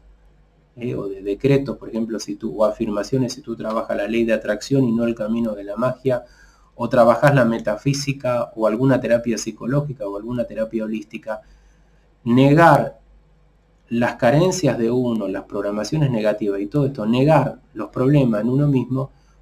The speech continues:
lo único que va a hacer es que justamente eso,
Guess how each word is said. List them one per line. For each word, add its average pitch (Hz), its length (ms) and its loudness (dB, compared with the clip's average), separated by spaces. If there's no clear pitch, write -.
lo 123 200 2
único 151 460 2
que 131 140 -2
va 131 80 2
a 135 40 4
hacer 180 380 -4
es 127 120 -6
que 120 180 -2
justamente 147 880 0
eso, 151 300 2